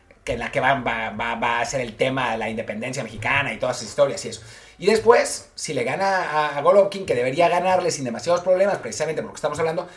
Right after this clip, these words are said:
digo, antes Golovkin le tiene que ganar a, a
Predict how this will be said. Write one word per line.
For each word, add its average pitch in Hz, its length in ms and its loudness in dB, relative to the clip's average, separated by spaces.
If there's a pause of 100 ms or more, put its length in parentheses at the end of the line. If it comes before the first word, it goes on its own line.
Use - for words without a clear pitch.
digo, 208 320 2
antes 208 420 2 (140)
Golovkin 170 380 4
le 151 80 4
tiene 175 180 -4
que 170 120 0
ganar 151 500 0
a, 123 340 -4 (1160)
a 190 420 2